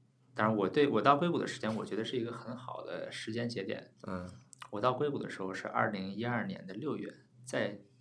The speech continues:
Speaker 1: 前一个月发生了三件事。第一件事就是 Facebook 上市了。
Speaker 2: 嗯。
Speaker 1: 所以说 Facebook 上市的话，其实相当于它带活了整个的生态系统。
Speaker 2: 可是 Facebook 上市不是上得不太好吗？就是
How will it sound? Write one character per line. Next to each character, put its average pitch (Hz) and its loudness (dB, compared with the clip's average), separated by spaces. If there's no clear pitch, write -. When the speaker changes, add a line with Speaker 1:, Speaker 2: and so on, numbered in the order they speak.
Speaker 1:
前 101 -6
一 127 -2
个 131 0
月 107 -2
发 95 -6
生 104 -10
了 101 -6
三 139 -6
件 120 -4
事。 - -10
第 117 -2
一 120 2
件 117 0
事 - -6
就 98 -6
是 - -8
Facebook 107 -6
上 107 -6
市 - -4
了。 - -6
Speaker 2:
嗯。 98 -8
Speaker 1:
所 92 -6
以 95 -6
说 95 -6
Facebook 127 -2
上 120 0
市 123 -4
的 110 0
话， 101 0
其 104 -8
实 104 -4
相 107 -6
当 104 -2
于 95 -4
它 117 2
带 131 2
活 104 -2
了 117 0
整 - -6
个 107 -4
的 107 -2
生 120 -4
态 123 -4
系 127 -12
统。 - -16
Speaker 2:
可 117 -6
是 139 2
Facebook 147 0
上 135 2
市 123 2
不 117 -2
是 113 0
上 123 4
得 104 2
不 110 -2
太 143 2
好 - -4
吗？ - -14
就 - -6
是 98 -8